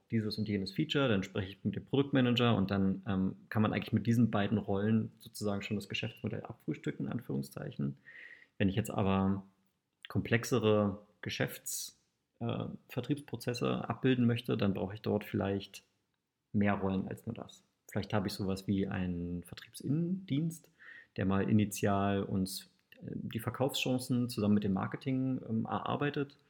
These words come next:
Und dann habe ich einen reinen Vertriebsmenschen, der mal, nachdem der In-, Vertriebsinnendienst gesagt hat, hier könnte vielleicht was sein, vielleicht liegt hier eine Verkaufschance vor, der dann näher reingeht, anfängt, eine initiale Qualifikation vorzunehmen.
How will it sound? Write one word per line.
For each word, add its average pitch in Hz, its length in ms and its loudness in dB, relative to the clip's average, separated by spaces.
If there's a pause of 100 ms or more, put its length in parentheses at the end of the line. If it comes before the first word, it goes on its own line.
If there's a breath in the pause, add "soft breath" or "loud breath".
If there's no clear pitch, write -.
(720 soft breath)
Und 98 260 4
dann 98 180 4
habe 95 180 2
ich - 280 -4 (320)
einen 95 200 0
reinen 92 440 0
Vertriebsmenschen, 135 1000 0
der 95 440 0 (600 soft breath)
mal, 98 400 2 (100)
nachdem 98 640 2 (140)
der 104 140 2
In-, - 120 4
Vertriebsinnendienst 117 640 6
gesagt 110 240 2
hat, 117 100 -4
hier - 120 -12
könnte 131 260 2
vielleicht - 300 -2
was 107 120 -4
sein, 135 300 0
vielleicht - 240 -6
liegt - 160 -14
hier 107 80 2
eine 101 80 2
Verkaufschance 107 640 -4
vor, 131 240 0
der 104 120 0
dann 98 240 0
näher 104 380 2
reingeht, 123 480 0 (360 soft breath)
anfängt, 110 420 0
eine 113 60 -2
initiale 101 540 0
Qualifikation 110 720 -4
vorzunehmen. 123 760 -4